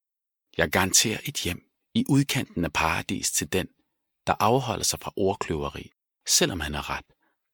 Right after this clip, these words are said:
og et hjem i midten af paradis for den, der afholder sig fra at lyve,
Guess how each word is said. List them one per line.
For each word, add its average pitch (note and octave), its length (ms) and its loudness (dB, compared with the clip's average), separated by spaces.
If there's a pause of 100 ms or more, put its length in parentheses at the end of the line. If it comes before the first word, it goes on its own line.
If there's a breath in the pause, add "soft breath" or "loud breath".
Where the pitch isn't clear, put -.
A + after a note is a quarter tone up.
(280)
og A#2+ 120 0
et A#2+ 120 -8
hjem C3 300 -2 (240)
i C#3+ 60 4
midten C#3 360 6
af D#3+ 100 -2
paradis - 800 -4 (240)
for - 60 -2
den, D#2+ 220 0
der - 140 -2
afholder F2 460 -2
sig - 180 -2
fra C#2+ 180 0
at C2+ 120 -8
lyve, C2+ 360 -8